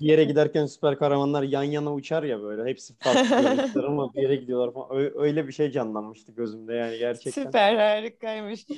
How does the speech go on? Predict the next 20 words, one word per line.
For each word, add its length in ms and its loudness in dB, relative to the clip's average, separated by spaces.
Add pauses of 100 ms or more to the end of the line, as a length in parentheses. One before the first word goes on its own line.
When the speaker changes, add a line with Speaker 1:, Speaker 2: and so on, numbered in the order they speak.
(100)
Speaker 2:
O 200 2
Speaker 1:
Çok, 120 -2
çok 0 -
Speaker 2:
şarkıda 300 4
Speaker 1:
hoş 300 2
bir 40 -6
yer. 60 2
Speaker 2:
ufacık 200 -6 (440)
konuşmuşken 760 -2
isterseniz 680 -2
şey 80 0
yapabilirim. 560 -2
Bu 320 -6
pandemi 520 2
döneminde, 480 0
e, 640 -2
Volkan 360 -4
Öktem 580 -6
böyle 240 -4
bana 320 -2